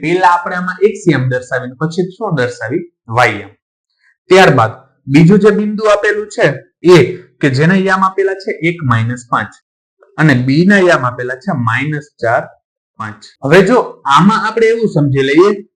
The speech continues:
કે અહીંયા કોઈ બિંદુ છે ને એ છે અને ધારી લ્યો કે અહીંયા કોઈ બિંદુ બી છે અને આ વચ્ચેના કોઈ સ્થાન ઉપર બિંદુ પી છે, તો પહેલા તો આનો ગુણોત્તર એટલે કે એમ વન જેમ એમ ટુ મારે શોધવાનું છે.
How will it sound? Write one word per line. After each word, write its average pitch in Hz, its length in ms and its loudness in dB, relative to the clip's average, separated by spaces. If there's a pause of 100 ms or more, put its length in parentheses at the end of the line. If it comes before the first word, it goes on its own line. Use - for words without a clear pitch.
(120)
કે 226 80 2 (140)
અહીંયા 208 280 0
કોઈ 226 180 -2
બિંદુ 226 400 -4
છે 226 140 -6
ને 165 80 -2 (160)
એ 143 180 4
છે 110 160 -12 (320)
અને 160 220 2
ધારી 156 280 2
લ્યો 214 180 2
કે 185 60 -8
અહીંયા 180 220 -6
કોઈ 151 160 -2
બિંદુ 123 260 -2 (200)
બી 120 240 -4
છે - 120 -10 (360)
અને 165 140 2
આ 131 120 4
વચ્ચેના 226 560 -4
કોઈ 220 180 0
સ્થાન 214 380 -2
ઉપર 160 240 -2
બિંદુ 127 260 0 (360)
પી 139 180 -2 (100)
છે, 104 140 -6 (480)
તો 180 180 6
પહેલા 190 300 4
તો 214 100 -4
આનો 214 140 -4 (100)
ગુણોત્તર 214 520 -2
એટલે 175 240 -4
કે 180 60 -12 (140)
એમ 202 200 4
વન 208 260 -4
જેમ 214 260 -4
એમ 214 140 -10
ટુ 151 180 0
મારે 113 180 -2 (100)
શોધવાનું 110 520 -10
છે. 107 140 -12